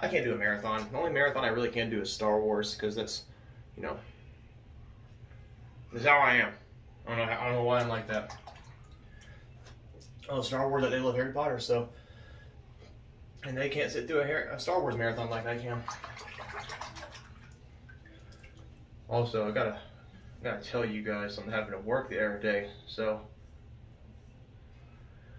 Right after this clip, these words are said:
These, uh, soldiers, right, most of them are,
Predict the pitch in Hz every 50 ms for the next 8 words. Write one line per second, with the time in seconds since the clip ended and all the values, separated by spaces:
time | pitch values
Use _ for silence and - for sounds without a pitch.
0 | - - - - - - - - - - - - - - - - - - - -
1 | - - - - - - - - - - - - - - - - - - - -
2 | - - - - - - - - - - - - - 147 165 160 139 147 156 139
3 | 127 120 123 - - 175 190 202 123 123 123 110 110 - - 120 156 - 135 170
4 | 180 - 156 151 151 151 139 131 123 120 117 113